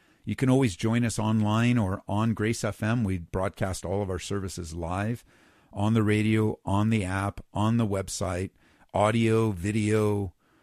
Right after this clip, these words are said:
You know, who knows? Maybe we'll be in the metaverse and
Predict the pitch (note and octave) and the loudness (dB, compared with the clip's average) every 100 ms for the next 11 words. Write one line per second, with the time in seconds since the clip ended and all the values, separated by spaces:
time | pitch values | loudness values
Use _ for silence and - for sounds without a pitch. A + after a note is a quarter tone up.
0 | _ _ F2+ F#2+ G2+ C#3 C3 A2+ F#2 G#2 | _ _ -6 -2 2 4 4 2 0 0
1 | A2+ G#2+ G2+ A2+ A2 F2+ F#2+ A2 A2 A2 | 0 0 2 2 2 0 0 0 2 2
2 | A2 G#2+ G2+ F2 F2 | 0 0 -4 -4 -4